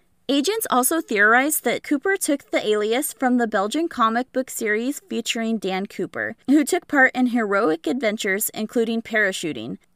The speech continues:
But these comics were never translated into English nor imported to the U S,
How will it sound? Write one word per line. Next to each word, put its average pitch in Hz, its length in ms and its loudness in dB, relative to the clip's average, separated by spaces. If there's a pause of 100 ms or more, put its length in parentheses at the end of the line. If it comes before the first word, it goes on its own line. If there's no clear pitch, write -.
(200)
But 247 160 0
these 311 180 0
comics 269 440 0
were 247 120 2
never 233 300 2
translated 202 580 -4
into 190 300 -4
English 196 580 -2
nor 220 300 0
imported 208 540 -2
to 208 120 -4
the 180 80 -4
U 175 260 0
S, - 360 -4